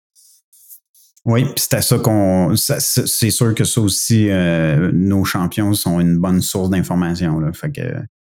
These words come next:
c'est, je sais que quand le programme a commencé, euh, nous, on,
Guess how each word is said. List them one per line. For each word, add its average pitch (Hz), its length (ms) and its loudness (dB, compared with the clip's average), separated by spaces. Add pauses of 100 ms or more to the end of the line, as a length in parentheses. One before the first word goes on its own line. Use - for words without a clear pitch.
(520)
c'est, 95 680 0 (960)
je 143 100 -6
sais - 160 0
que 139 40 -2
quand 120 220 0
le 117 100 2
programme 113 420 4
a 113 60 2
commencé, 117 1200 2
euh, 90 520 0
nous, 113 340 2
on, 92 460 -2